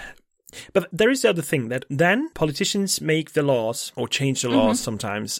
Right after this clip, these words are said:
Speaker 1: based on what people want. The public opinion that has usually been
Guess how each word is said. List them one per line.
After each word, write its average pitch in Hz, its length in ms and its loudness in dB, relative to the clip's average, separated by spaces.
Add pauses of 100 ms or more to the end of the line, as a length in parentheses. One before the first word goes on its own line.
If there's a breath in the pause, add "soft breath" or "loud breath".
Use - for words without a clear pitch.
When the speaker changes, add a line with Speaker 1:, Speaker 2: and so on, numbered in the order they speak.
(100)
Speaker 1:
based 147 360 0
on 135 160 -2
what 120 140 -4
people - 260 -12
want. 113 500 -6
The 113 140 -4
public 175 380 0
opinion 117 580 0
that 120 220 -2 (100)
has 131 260 0
usually 156 300 0
been 131 340 0